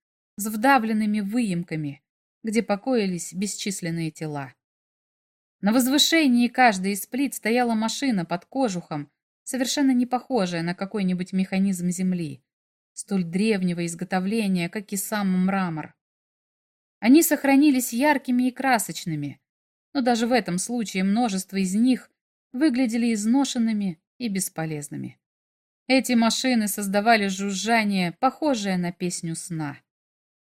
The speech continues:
На плитах лежали мужчины и женщины. Курт потерял счет их числу, которое терялось в размытых тенях.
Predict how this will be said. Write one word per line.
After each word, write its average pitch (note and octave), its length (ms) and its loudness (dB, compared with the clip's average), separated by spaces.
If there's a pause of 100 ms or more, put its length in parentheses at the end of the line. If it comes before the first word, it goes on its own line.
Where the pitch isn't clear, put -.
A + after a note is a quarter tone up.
(340)
На F#3+ 180 2
плитах G#3+ 500 -2
лежали F#3+ 440 0
мужчины F3+ 720 -2
и F#3+ 180 -4
женщины. D#3+ 800 -6 (640)
Курт C4+ 380 4
потерял A3 560 2
счет G#3+ 420 -4
их F#3 140 -4
числу, G#3+ 560 -6
которое F#3 380 -2
терялось F#3+ 600 -2
в F3 60 -10
размытых F3+ 540 -2
тенях. E3+ 560 -4